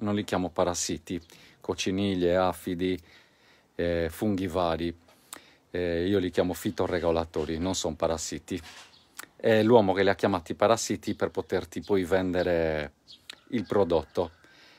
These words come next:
È come dire quando hai il mal di schiena e ti danno, perché hai avuto un dispiacere, e ti danno un antinfiammatorio.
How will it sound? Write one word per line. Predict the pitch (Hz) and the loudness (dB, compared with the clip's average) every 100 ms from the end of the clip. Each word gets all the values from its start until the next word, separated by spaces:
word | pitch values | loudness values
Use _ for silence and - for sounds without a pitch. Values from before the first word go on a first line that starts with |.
| _ | _
È | 98 | -6
come | - 107 107 | 0 2 2
dire | 101 110 101 | 2 4 2
quando | 90 98 92 92 92 90 | 0 -2 0 2 2 2
hai | 98 92 87 82 80 78 - - _ _ _ _ _ _ _ _ _ | 2 2 0 -2 -6 -8 -12 -20 _ _ _ _ _ _ _ _ _
il | 98 | -2
mal | 95 92 | 0 0
di | 120 | -2
schiena | - 101 82 85 92 90 | 0 0 2 2 0 -2
e | |
ti | 85 85 | -4 -6
danno, | 87 85 82 80 76 73 - _ _ _ _ _ _ _ _ _ _ _ _ _ | -4 -4 -4 -4 -6 -8 -12 _ _ _ _ _ _ _ _ _ _ _ _ _
perché | - 82 - | -8 -2 0
hai | 87 | 2
avuto | 87 87 85 | 0 -4 -6
un | 85 | -6
dispiacere, | 82 - 101 - 90 80 90 - _ _ _ - _ _ _ - - - - | -4 -2 -2 0 0 0 -4 -10 _ _ _ -20 _ _ _ -20 -20 -20 -20
e | - 127 | -4 -2
ti | - 104 | -2 -2
danno | 95 90 90 90 87 85 80 80 85 | -2 0 0 0 -2 -2 -2 -4 -4
un | - 104 95 | -2 -2 -2
antinfiammatorio. | 95 98 - 90 90 90 98 80 82 87 | -4 -6 -4 -2 -2 -4 -2 -2 -2 -6